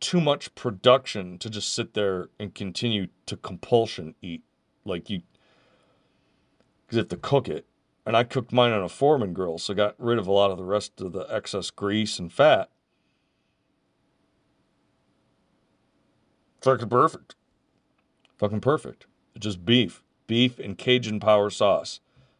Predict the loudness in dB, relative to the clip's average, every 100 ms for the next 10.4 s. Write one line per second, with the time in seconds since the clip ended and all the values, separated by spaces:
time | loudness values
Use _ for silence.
0 | -10 -2 0 0 0 2 2 0 -12 -14
1 | _ _ _ _ _ _ _ _ _ _
2 | _ _ _ _ _ -20 -18 -16 -14 -16
3 | -18 -20 -20 _ -8 -4 -4 -4 -8 -12
4 | -14 _ _ _ -12 -2 0 0 -4 -8
5 | -10 -18 -20 -20 _ _ _ _ _ _
6 | _ _ -2 6 6 6 2 -2 -6 _
7 | _ _ _ _ _ _ _ _ _ _
8 | _ _ -10 0 6 6 6 2 0 -2
9 | 0 2 2 0 -4 -4 -6 -8 -8 -6
10 | -8 -10 -12 -16